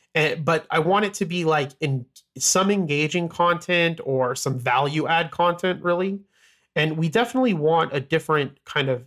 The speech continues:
topic every day. And we also need to be consistent. So when I look at the sound off, which is something that Danielle created, I think that that's a, an easy way to get people engaged.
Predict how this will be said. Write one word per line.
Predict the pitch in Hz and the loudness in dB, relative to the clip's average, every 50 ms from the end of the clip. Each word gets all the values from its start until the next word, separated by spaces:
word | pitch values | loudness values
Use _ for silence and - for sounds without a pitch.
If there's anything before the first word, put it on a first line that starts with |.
| _ _ _ | _ _ _
topic | - - - 254 254 - 147 - - - | -4 0 0 0 0 0 -2 -4 -2 -4
every | 131 120 127 131 117 | -6 -4 -4 -6 -6
day. | 113 120 113 113 117 127 147 143 - _ - - - _ _ _ - | -6 -6 -4 -4 -4 -6 -6 -8 -12 _ -20 -20 -20 _ _ _ -2
And | 156 156 160 156 143 | 0 0 0 0 0
we | 143 160 | 0 2
also | 170 180 175 - - | 2 2 0 -2 -2
need | 180 170 170 165 | -2 -2 -2 -2
to | 156 151 | -4 -6
be | 139 147 147 143 139 135 127 - | -6 -6 -4 -4 -4 -4 -6 -6
consistent. | - - 131 123 - - 147 - - - 135 - - _ _ _ _ _ _ _ _ | -6 -6 -4 -4 -2 -2 -4 -4 -4 -8 -12 -18 -20 _ _ _ _ _ _ _ _
So | - - - - - 185 185 190 190 180 170 165 165 _ _ _ _ _ _ | -4 -2 0 2 2 4 4 4 4 2 0 -2 -6 _ _ _ _ _ _
when | - 165 175 202 208 | -4 0 2 2 2
I | 208 | 2
look | 202 190 220 262 285 269 - | 2 2 0 0 -2 -2 -2
at | 233 233 226 - | -2 -2 0 0
the | - | -2
sound | 143 - - - - 170 170 180 175 170 160 143 | -2 -2 -2 -2 0 0 2 2 2 0 -2 -4
off, | 135 127 120 113 107 117 - _ | -4 -6 -8 -8 -8 -10 -8 _
which | - 135 135 - | -6 -4 -4 -4
is | 139 | -4
something | - 156 139 147 160 | -4 -4 -4 -2 -4
that | 156 156 151 | -4 -2 -2
Danielle | - 151 143 143 139 139 135 | -2 -2 0 0 -2 -2 -2
created, | 139 - - 131 120 - - 113 107 - _ _ - - - _ | -4 -6 -6 -6 -6 -6 -8 -12 -14 -16 _ _ -20 -20 -18 _
I | - 156 | -4 -2
think | 143 - 180 190 196 | 0 0 0 0 0
that | 208 202 | -2 -2
that's | 202 196 190 190 - | 0 0 0 0 0
a, | 165 143 - | -2 0 0
an | - 147 135 - - - | -2 -4 -4 -6 -8 -8
easy | 202 185 185 190 180 196 190 185 | -4 -2 -2 0 2 2 0 0
way | 160 135 160 156 156 147 | 0 0 2 2 2 0
to | 143 - 147 | -2 -6 -6
get | 135 143 135 | -6 -6 -8
people | - - 135 - - 135 127 127 123 - | -6 -8 -8 -6 -4 -2 -2 -2 -4 -6
engaged. | - 131 127 127 117 127 101 - - _ - - _ | -6 -6 -6 -6 -8 -10 -12 -14 -16 _ -20 -20 _